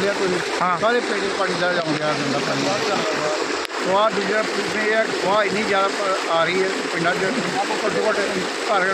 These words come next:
Speaker 1: ਗੋਡੇ ਗੋਡੇ ਸਵਾਹ ਜੰਮੀ ਪਈ। ਲੋਕਾਂ ਟੋਕਰੇ ਭਰ ਕੇ ਸਵਾਹ ਦੇ ਬਾਹਰ ਕੱਢਦੇ ਆ। ਜੇ ਇੱਕ ਟਰਾਲੀ ਦਾ ਪਾਉਂਦੇ ਬਾਹਰ,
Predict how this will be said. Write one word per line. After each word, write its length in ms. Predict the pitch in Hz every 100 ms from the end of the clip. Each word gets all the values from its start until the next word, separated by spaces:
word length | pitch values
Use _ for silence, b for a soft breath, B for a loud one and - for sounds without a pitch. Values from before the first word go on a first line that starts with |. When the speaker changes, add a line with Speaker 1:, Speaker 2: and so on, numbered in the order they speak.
| 180
Speaker 1:
ਗੋਡੇ 160 | 180
ਗੋਡੇ 180 | 185 196
ਸਵਾਹ 400 | 190 143 151 196
ਜੰਮੀ 300 | 185 156 143 -
ਪਈ। 80 | 151
ਲੋਕਾਂ 360 | 139 180 -
ਟੋਕਰੇ 380 | 208 202 214 208
ਭਰ 180 | 208 196
ਕੇ 80 | 190
ਸਵਾਹ 240 | 175 196
ਦੇ 80 | 202
ਬਾਹਰ 220 | 165 190
ਕੱਢਦੇ 320 | 202 175 170
ਆ। 40 | 190 220 190 175 151 135 139 160
ਜੇ 80 | 208
ਇੱਕ 80 | - 214
ਟਰਾਲੀ 220 | 220 214
ਦਾ 120 | 214
ਪਾਉਂਦੇ 280 | 214 214 214
ਬਾਹਰ, 300 | 220 220